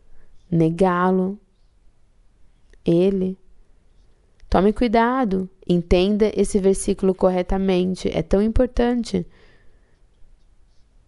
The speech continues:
Ele não pode se contradizer. É claro que ele vai ser fiel.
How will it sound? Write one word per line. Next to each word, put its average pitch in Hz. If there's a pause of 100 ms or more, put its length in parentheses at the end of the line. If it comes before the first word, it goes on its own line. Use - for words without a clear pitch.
Ele 240
não 294
pode 320
se 269
contradizer. 214
É 180
claro 208
que 220
ele 190
vai 180
ser 180
fiel. 175